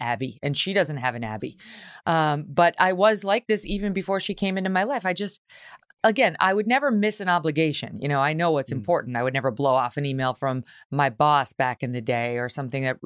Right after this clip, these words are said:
Speaker 1: something about my kids that really needed tended to, tending to. But if you're not in that field, I really don't feel the need to get back to you right away. And, and if you look at my email history, it's just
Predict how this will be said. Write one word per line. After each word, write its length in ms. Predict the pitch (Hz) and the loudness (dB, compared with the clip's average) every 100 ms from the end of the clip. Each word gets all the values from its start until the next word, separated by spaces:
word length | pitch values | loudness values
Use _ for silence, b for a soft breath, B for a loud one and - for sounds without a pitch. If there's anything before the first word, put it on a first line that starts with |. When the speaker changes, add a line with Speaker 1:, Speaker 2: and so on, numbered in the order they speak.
| 151 | -6
Speaker 1:
something 220 | - 147 | -4 -2
about 180 | 143 143 | 0 0
my 80 | 135 | 0
kids 300 | - 160 131 | -2 0 0
that 140 | 135 131 | -2 -4
really 180 | 135 | -4
needed 300 | 131 131 127 | -4 -4 -4
tended 320 | - 135 131 - | -4 -4 -4 -6
to, 180 | 120 - | -8 -8
tending 240 | 151 135 123 | -6 -6 -4
to. 160 | 117 - B B B B - | -8 -10 B B B B 2
But 180 | 185 - _ _ _ | 2 2 _ _ _
if 200 | - 233 | -4 -4
you're 100 | 233 | 0
not 260 | 240 254 311 | 4 4 2
in 140 | 226 214 | 0 0
that 260 | 220 233 _ | 2 0 _
field, 360 | 226 214 220 226 - | 0 2 0 -2 -4
I 120 | 196 | -6
really 420 | 202 247 247 220 - | -4 -4 -4 -6 -2
don't 380 | 208 202 202 | 0 0 -2
feel 280 | - 196 196 | -6 -4 -4
the 80 | 185 | -2
need 320 | 180 180 185 175 | -2 -2 -4 -4
to 80 | 165 | -4
get 160 | 160 | -2
back 240 | 156 170 - | 0 -2 -2
to 100 | 143 | -6
you 100 | 131 | -2
right 220 | 131 123 | 0 0
away. 380 | 143 143 165 170 | 2 2 2 0
And, 100 | 185 | -2
and 180 | 214 | -2
if 120 | 220 240 | -2 -4
you 100 | 240 | -4
look 120 | 254 | -2
at 100 | 233 | 0
my 180 | 196 180 | 0 0
email 320 | 185 202 185 | -2 0 0
history, 300 | 160 147 147 | -2 -2 -4
it's 140 | 139 | -4
just 180 | 156 143 | -6 -10